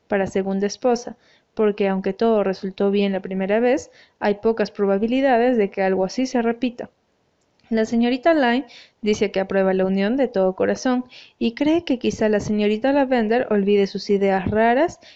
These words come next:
y sea como los demás ahora que se casa. Pero espero que no sea así, pues a mí me gusta como es ahora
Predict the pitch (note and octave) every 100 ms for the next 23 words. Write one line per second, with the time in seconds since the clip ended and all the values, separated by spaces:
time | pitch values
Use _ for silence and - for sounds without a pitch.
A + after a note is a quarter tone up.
0 | _ G#3+ - A#3 G#3+ G3+ F#3+ F#3+ F#3 F#3
1 | F#3+ G#3 D4+ B3+ G#3+ F#3+ F#3 G3 - G#3+
2 | C4+ B3 A3+ - _ - - - _ C4
3 | B3+ C4+ - D#4 C#4+ D4 - _ _ -
4 | _ _ A3 G3+ F#3+ F#3+ _ G3+ G3+ G3
5 | G3+ F#3+ G3 C#4 C4+ - _ _ - _
6 | _ - A3 G#3+ A3+ A#3 D#4+ F#4+ A#3 A#3
7 | A#3 E4 G4+ - G3+ F#3+ F#3+ G#3 G#3 A3+
8 | G#3